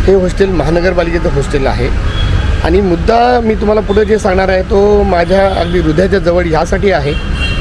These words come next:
कारण का हा शिक्षणाशी संबंधित आहे, विद्यार्थ्यांशी संबंधित आहे. मित्रांनो, पुणे हे आपलं विद्येचं माहेरघर आहे, हे आपल्या सगळ्यांना माहीतच आहे.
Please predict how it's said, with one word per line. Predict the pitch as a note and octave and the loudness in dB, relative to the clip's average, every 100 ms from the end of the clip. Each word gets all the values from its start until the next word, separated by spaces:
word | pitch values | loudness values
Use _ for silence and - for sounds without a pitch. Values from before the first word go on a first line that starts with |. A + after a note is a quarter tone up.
| - | 0
कारण | D#3 F3 F3+ | 0 0 0
का | F#3 | 0
हा | F3+ E3+ F3+ F#3+ G3+ - - - - | -2 -2 -2 -2 -4 -6 -4 -2 -2
शिक्षणाशी | F3 A3 G#3 G#3 G3+ | 0 0 0 0 0
संबंधित | G3 E3 E3 D#3+ D#3+ | 0 0 0 0 0
आहे, | D#3 D#3+ | 0 0
विद्यार्थ्यांशी | C#3 C#3 D3+ D3+ C#3+ D#3 | 0 0 -2 -2 -2 -2
संबंधित | B2+ A#2 A2+ A2 | -2 0 0 0
आहे. | G#2+ - - - - | 0 -2 0 0 2
मित्रांनो, | E3+ G#3 G#3+ | 2 0 0
पुणे | - F#3 G3+ G#3 | 0 0 2 2
हे | G3 F#3+ | 2 2
आपलं | F#3 F#3 F#3+ F#3+ - | 0 0 0 -2 -4
विद्येचं | D3+ D#3+ E3+ F#3 | -2 0 0 0
माहेरघर | D#3 C#3+ F#3 F3+ F3 | 0 0 0 2 2
आहे, | C#3+ C#3 - | 0 -2 -4
हे | - - E3+ | -4 -2 -2
आपल्या | D#3+ F3+ | 0 0
सगळ्यांना | E3 - D#3+ | 0 0 0
माहीतच | C3 C3+ A#2+ | -2 -2 -2
आहे. | G2+ | -2